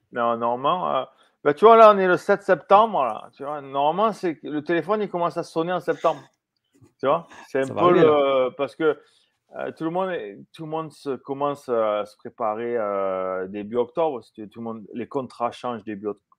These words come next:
Speaker 1: octobre, les mecs ont une nouvelle moto, euh, euh, ils, ils commencent le testing, euh, sur le,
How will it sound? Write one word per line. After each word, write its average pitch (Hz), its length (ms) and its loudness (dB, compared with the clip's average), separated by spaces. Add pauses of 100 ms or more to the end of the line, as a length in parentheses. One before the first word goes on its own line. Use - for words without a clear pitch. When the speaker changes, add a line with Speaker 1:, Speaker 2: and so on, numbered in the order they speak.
(220)
Speaker 1:
octobre, 131 540 -2
les 107 80 -4
mecs 107 180 -12
ont 101 60 -10
une 98 120 -12
nouvelle 95 200 -6
moto, 113 640 -2
euh, 87 160 -4 (580)
euh, 90 680 -6
ils, 92 240 -16
ils 87 60 -20
commencent 104 400 -10
le 95 80 -12
testing, 98 600 -12
euh, 90 580 -6
sur 95 360 -10
le, 90 300 -4